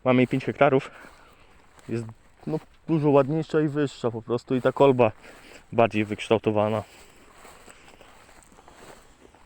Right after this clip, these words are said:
I to taki będzie trochę dłuższy vlog, bo prawdopodobnie będziemy wozić szambo, to nakręcimy coś dłuższego,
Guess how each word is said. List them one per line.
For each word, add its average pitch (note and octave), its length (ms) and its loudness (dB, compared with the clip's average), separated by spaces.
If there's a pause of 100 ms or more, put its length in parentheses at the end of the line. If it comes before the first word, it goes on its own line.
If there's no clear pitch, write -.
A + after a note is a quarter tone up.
(2250)
I C3 80 2
to C#3+ 120 -2
taki C3+ 200 0
będzie B2+ 260 4
trochę B2+ 280 0
dłuższy C#3 400 -4
vlog, A#2 360 0 (760)
bo A2+ 80 -10
prawdopodobnie A#2+ 540 2
będziemy B2+ 300 2
wozić B2+ 240 -2
szambo, C#3 480 4 (2250)
to C3 100 -6
nakręcimy C3 580 -2
coś B2+ 220 0
dłuższego, C3 600 0